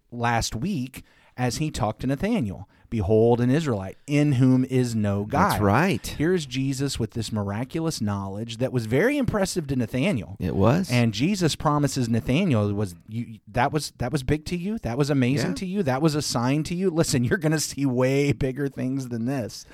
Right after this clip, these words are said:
Speaker 2: That's right.
Speaker 1: And then we move into the wedding at Cana. <laughs> And
Speaker 2: Yeah.
Speaker 1: we start seeing some bigger signs.
Speaker 2: Yeah, signs.
Speaker 1: Uh, all of that.
Speaker 2: And, uh, and signs is certainly one of our key words for reading, well, the Gospel of John, but John too. It came up several times in our reading today.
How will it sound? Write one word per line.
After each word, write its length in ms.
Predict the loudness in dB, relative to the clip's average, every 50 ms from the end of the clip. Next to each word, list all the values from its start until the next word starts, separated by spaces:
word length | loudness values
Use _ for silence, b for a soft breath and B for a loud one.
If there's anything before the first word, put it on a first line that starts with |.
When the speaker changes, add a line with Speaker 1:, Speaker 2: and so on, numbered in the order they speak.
| B B B B -12 -6
Speaker 2:
That's 200 | -4 -4 -2 2
right. 380 | 2 2 4 4 2 2 4 4
Speaker 1:
And 140 | 4 4 6
then 100 | 6 8
we 80 | 8
move 260 | 8 6 4 2 0
into 220 | -2 -4 -2 -2 0
the 80 | 0
wedding 300 | 2 2 2 0 0 -2
at 100 | -4 -6
Cana. 340 | -6 -4 -4 -2 -2 -4 -2
<laughs> 20 | 0
And 80 | 0
Speaker 2:
Yeah. 280 | 2 2 2 4 4 4
Speaker 1:
we 60 | 4
start 320 | 4 2 0 0 -2 -2 -4
seeing 320 | -4 -2 -2 0 -2 -4 B B B B B
some 200 | -4 -4 -2 0
bigger 280 | -2 -2 -2 -4 -4 -4
signs. 440 | -2 -2 0 0 0 0 2 2
Speaker 2:
Yeah, 220 | 2 2 2 0 -4 -6 -10
signs. 580 | -8 -2 0 0 2 2 -2 -4 -6 -6 -8 -6 -6
Speaker 1:
Uh, 80 | -6 -6 -2
all 180 | -2 -2 0 0
of 80 | -2 0
that. 80 | 0
Speaker 2:
And, 240 | 2 2 4 2 2 2
uh, 60 | 2 2
and 160 | 2 2 2
signs 340 | 2 2 2 2 2 2 0
is 120 | 0 0
certainly 320 | 0 0 0 2 2 2 2
one 160 | 2 0 0
of 100 | 0 0
our 180 | -2 -2 -4 b b b b b b _
key 200 | -8 -4 -4 -2
words 360 | -2 0 0 0 -2 -2 -4 -6
for 120 | -6 -4
reading, 400 | -2 -2 -4 -4 -6 -8 -8 -10 -14 -2 4
well, 180 | 4 6 6
the 80 | 4 4
Gospel 440 | 2 4 4 4 2 0 -2 -2 -2
of 60 | 0
John, 220 | 0 0 0 0
but 140 | -2 -4 -4
John 340 | 0 2 2 2 2 -2 -4
too. 400 | -2 -2 0 0 0 0 -2 -2 -2
It 240 | -2 -2 -2 -4 _
came 200 | -6 -4 -4 -4
up 120 | -6 -8 -10
several 380 | -6 -4 -4 -2 -2 -2 -2
times 340 | -2 -2 -4 -4 -4 -4 -6
in 80 | -6 -6
our 120 | -6 -4
reading 280 | -4 -4 -6 -6 -8 -8
today. 440 | -8 -6 -4 -4 -6 -6 -8 -12